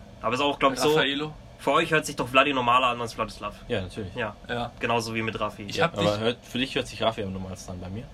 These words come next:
Speaker 1: Raffi, ja.
Speaker 3: Okay.
Speaker 2: Äh, ja, Raffi ist mein erster. Was,
Speaker 3: Du bist dran?
Speaker 2: was bei dir ist?
Speaker 1: Ähm,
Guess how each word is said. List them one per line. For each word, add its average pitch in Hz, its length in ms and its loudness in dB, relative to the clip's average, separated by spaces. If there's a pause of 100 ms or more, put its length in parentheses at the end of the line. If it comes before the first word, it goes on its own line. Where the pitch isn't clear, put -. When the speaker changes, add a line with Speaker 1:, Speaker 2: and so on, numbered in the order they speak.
(280)
Speaker 1:
Raffi, 117 360 0
ja. 107 140 -8 (140)
Speaker 3:
Okay. 98 160 -12 (2250)
Speaker 2:
Äh, 117 680 -8
ja, 117 140 -4
Raffi 139 260 -8
ist - 120 -10
mein 127 140 -8
erster. 156 380 -10
Was, - 160 -14 (460)
Speaker 3:
Du 110 80 -6
bist 113 160 -8
dran? 120 120 -6
Speaker 2:
was - 80 -18
bei - 100 -16
dir 160 160 -12
ist? - 140 -16
Speaker 1:
Ähm, 110 580 -2